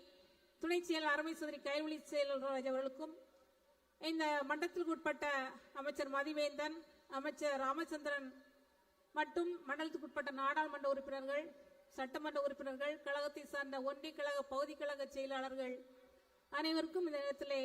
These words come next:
எங்களுடைய மகளிர் சார்பாக வாழ்த்தும் நன்றியும். இன்று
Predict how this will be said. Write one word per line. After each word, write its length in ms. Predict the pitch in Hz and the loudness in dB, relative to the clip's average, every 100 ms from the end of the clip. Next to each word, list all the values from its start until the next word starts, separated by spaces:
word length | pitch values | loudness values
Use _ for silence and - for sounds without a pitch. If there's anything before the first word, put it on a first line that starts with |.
| 269 269 | 0 -2
எங்களுடைய 320 | 285 269 262 262 254 | -2 0 2 2 0
மகளிர் 320 | 262 302 311 294 | -2 -2 -4 -2
சார்பாக 360 | 277 269 269 262 240 254 - 269 | -2 -2 -2 -2 -4 -8 -2 2
வாழ்த்தும் 440 | 294 285 311 285 | 2 0 -6 -4
நன்றியும். 400 | 254 247 254 240 - - - _ _ _ _ _ _ _ _ _ _ - | -6 -6 -8 -8 -12 -20 -20 _ _ _ _ _ _ _ _ _ _ -2
இன்று 340 | 330 349 339 | 4 6 8